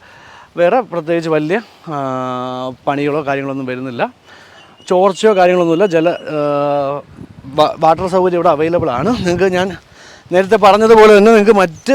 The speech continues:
എന്തെങ്കിലും പർപ്പസസിനും കൂടെ ഈ ലാൻഡ് നിങ്ങൾക്ക് യൂട്ടിലൈസ് ചെയ്യാം. അപ്പോൾ ഇതിൻ്റെ വിലയും കാര്യങ്ങളും, ആ, ഇത് നിങ്ങൾക്ക്, ആ, ഇയർലി ലീസിന് ലഭ്യമാണ്. ആ, മന്ത്ലി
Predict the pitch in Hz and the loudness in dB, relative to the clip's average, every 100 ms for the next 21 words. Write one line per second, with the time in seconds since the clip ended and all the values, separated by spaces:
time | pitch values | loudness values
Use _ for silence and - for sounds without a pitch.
0 | 254 196 208 208 208 196 165 202 185 190 | 0 -2 -4 -2 0 0 0 -2 -2 -4
1 | 196 190 190 175 160 185 214 202 175 156 | -2 0 0 0 0 0 -2 -2 -2 -4
2 | 151 165 175 160 135 180 247 - - - | -4 -4 -4 -2 -2 -2 -4 -16 -20 -18
3 | - 190 247 240 220 226 247 220 208 208 | -6 2 4 6 4 4 6 4 4 2
4 | 220 - 175 165 170 190 - - - - | 0 0 -2 -2 0 -2 -4 -18 -20 -14
5 | 175 202 202 226 202 165 160 156 180 220 | -6 -2 2 0 -2 -6 -4 -2 2 2
6 | 247 269 233 220 220 214 180 180 175 143 | 4 2 0 0 -2 0 0 0 -2 -4
7 | 185 294 _ - - - - - - 151 | -6 -8 _ -20 -20 -20 -20 -20 -8 -4
8 | 147 143 143 143 139 139 135 - - - | 0 0 2 2 4 2 0 -8 -20 -20
9 | - - 170 185 240 247 294 | -20 -10 2 4 6 4 4